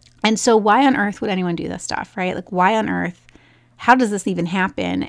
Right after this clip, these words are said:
And again, it goes back to that singularity thinking. You have to sort of let that go. Like, you have to let the paycheck go. You have to let the individual royalty payments go. And this doesn't mean that you don't examine your contracts and that you don't wanna get a good deal on those. But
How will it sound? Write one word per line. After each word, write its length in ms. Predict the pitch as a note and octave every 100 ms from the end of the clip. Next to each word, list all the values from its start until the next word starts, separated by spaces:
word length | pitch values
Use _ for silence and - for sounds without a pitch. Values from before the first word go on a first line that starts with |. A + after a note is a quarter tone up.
| -
And 380 | G3+ G3 F#3+ - - - - _ _ _ _ -
again, 340 | G#3 A3+ A#3+
it 60 | A3+
goes 160 | A3 A3
back 180 | A3
to 60 | G#3+
that 180 | G3+ -
singularity 720 | - G#3 G#3 F#3 F3+ G3 B3+
thinking. 360 | D4 C#4+ D4+
You 80 | B3+
have 240 | F3+ A#3+ -
to 100 | C#4+
sort 200 | - A#3
of 140 | G3+
let 220 | F3+ -
that 260 | F#3+ - -
go. 280 | E3 F#3 -
Like, 180 | G3+ -
you 80 | F#3
have 180 | G3 -
to 100 | G3+
let 160 | F#3+
the 60 | F3+
paycheck 560 | - A3+ - A3+ - -
go. 160 | G3+
You 140 | G3 G3
have 160 | F3+
to 60 | G#3+
let 140 | F3+
the 120 | - F#3+
individual 920 | F#3+ F3+ F3+ F3 F3+ F3 E3+ F3 - - - -
royalty 520 | G3+ F#3+ G#3+ A3 A#3+
payments 420 | - A3 G#3 -
go. 380 | - G3 F#3+ F#3+
And 120 | F#3
this 200 | G#3 -
doesn't 220 | - E4+ A#3
mean 200 | A3 G#3+
that 100 | F#3+
you 120 | F3+
don't 240 | F3+ F3
examine 360 | F3+ F3+ F3+ F3
your 100 | E3
contracts 600 | - A#3+ A3 A3 G3 -
and 80 | F#3+
that 60 |
you 60 | F#3+
don't 100 | F#3
wanna 140 | F#3
get 260 | F3 F3+ -
a 60 | E3+
good 400 | - F#3 F3 - - - _ _
deal 260 | - F#3+ G3
on 240 | F#3+ F3+
those. 340 | F3+ E3+ E3+ F#3
But 300 | F3+ E3+